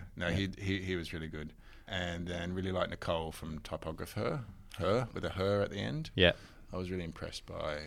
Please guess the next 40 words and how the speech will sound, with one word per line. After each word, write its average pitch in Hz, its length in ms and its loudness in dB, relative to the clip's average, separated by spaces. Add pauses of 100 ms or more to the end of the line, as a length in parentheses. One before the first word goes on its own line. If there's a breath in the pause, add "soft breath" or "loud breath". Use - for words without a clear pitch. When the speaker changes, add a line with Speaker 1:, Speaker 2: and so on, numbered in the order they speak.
(180)
Speaker 1:
I - 20 -12
mean, 85 140 -6
I 85 60 -4
love 87 320 -2
type 78 340 -4
anyway, 73 460 -4
but 78 100 -8
just - 220 -4
really 117 160 2
impressed 113 340 2
about 85 280 2
how, 85 340 2 (880 soft breath)
yeah, 92 180 0
she'd 101 220 -2
just 95 180 0
thrown 90 380 2
herself 82 440 -4
into 80 300 -6
it, 73 180 -4 (380)
like, 73 220 -8 (100)
Speaker 2:
Hmm. 123 180 6 (320)
Speaker 1:
in 85 180 -6
every 82 260 -4
possible 78 360 -6
way, 78 200 -2
bought 78 500 -6 (140)
old 82 200 -6
printing 78 340 -8
presses 76 520 -6
and 73 220 -8 (160)
just - 340 -8
was 82 160 -8
doing 80 300 -6
some 82 200 -8
really 85 420 -2 (200)
interesting 76 600 -6
kind 73 180 -10
of 71 60 -8
stuff - 320 -6
that 71 180 -8